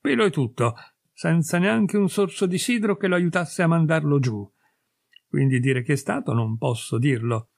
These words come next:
sebbene sospetti che sia stato quel fannullone di Polit."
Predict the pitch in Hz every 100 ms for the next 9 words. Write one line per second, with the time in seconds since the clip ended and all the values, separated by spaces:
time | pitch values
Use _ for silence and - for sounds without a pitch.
0 | _ _ _ 170 156 156 156 151 139 147
1 | - - 156 - 147 139 131 139 120 117
2 | - 135 135 135 127 156 135 135 135 160
3 | 127 127 113 104 92 - 101